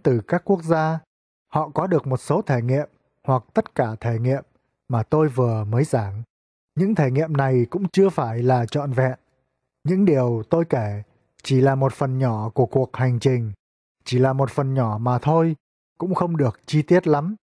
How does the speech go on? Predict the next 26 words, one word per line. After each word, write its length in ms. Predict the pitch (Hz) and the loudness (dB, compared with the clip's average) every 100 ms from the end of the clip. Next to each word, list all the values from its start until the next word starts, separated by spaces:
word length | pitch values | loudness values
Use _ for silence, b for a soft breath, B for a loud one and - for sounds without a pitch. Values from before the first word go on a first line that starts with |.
| _ _ _ _ _ _ - | _ _ _ _ _ _ -8
Dù 260 | 127 139 135 | 2 2 4
cho 140 | 185 | 2
chúng 200 | 190 202 | 2 0
ta 200 | 196 185 | 2 2
đọc 240 | 147 127 - | 2 0 -2
những 280 | 139 185 196 | -4 -2 -2
sách 240 | 226 - | 0 0
vở 220 | 127 110 | 0 0
miêu 220 | 120 185 | 2 2
tả 240 | 185 123 107 | 2 0 2
đất 200 | 156 - | 0 4
nước 260 | 190 220 - | 4 4 2
của 140 | 123 107 | 0 0
các 220 | 175 185 | 0 0
quốc 220 | 180 185 | 0 0
gia, 340 | - 160 151 151 - _ _ _ | 2 2 2 -2 -10 _ _ _
đó 260 | 151 131 165 | 0 2 2
cũng 220 | - 175 | -2 -2
không 200 | 160 147 | -2 -2
phải 340 | 127 104 101 107 | -2 -2 -6 -4
thật 160 | 127 | -4
sự 240 | - 147 151 | -2 -4 -4
là 320 | 151 131 113 | -2 -2 0
các 240 | 104 151 160 | -2 -4 -4
quốc 220 | 165 165 | -4 -4
gia, 360 | 143 143 135 | -2 0 0